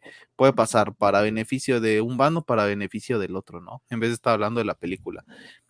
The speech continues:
La verdad es que el único que me causa un poco de issue con esta película, y creo que ya lo habíamos comentado, es el tema de, por ejemplo, de Doctor Fate. Creo que vamos a ver más a Pierce Brosnan que a Doctor Fate, ¿no?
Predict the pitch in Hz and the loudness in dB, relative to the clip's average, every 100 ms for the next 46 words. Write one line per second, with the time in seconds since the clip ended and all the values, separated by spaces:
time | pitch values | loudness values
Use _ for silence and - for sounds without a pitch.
0 | _ - 127 127 165 - - 151 151 151 | _ 2 6 8 6 2 0 2 2 -2
1 | 127 - 113 107 107 - 131 139 147 135 | -4 -4 -2 -2 -2 0 0 0 -2 -2
2 | - 123 135 - 117 110 120 - 123 101 | 0 2 2 -2 -6 -4 -4 -4 -6 -4
3 | 117 - 127 113 113 120 - 127 120 117 | -4 -4 -2 0 0 -2 -6 -6 -6 -4
4 | 110 107 113 113 - - 101 - 120 113 | -2 -2 -4 -6 -10 -12 -12 -6 -6 -4
5 | 110 - 113 117 117 110 107 113 - _ | -6 -6 -6 -2 -2 0 0 0 -6 _
6 | _ _ _ _ _ _ - 117 101 120 | _ _ _ _ _ _ -2 0 2 0
7 | 110 104 101 113 - 113 101 110 120 - | 0 2 4 2 2 0 2 0 0 0
8 | 120 - 110 110 104 107 104 104 - 104 | -2 0 -4 0 0 0 -2 -2 0 0
9 | 92 - 107 98 107 104 - - - 87 | 0 -2 -6 -4 -2 -2 -4 -12 -8 -4
10 | 92 - - - _ - 98 95 92 104 | -4 -6 -10 -16 _ -4 -2 -2 -8 -12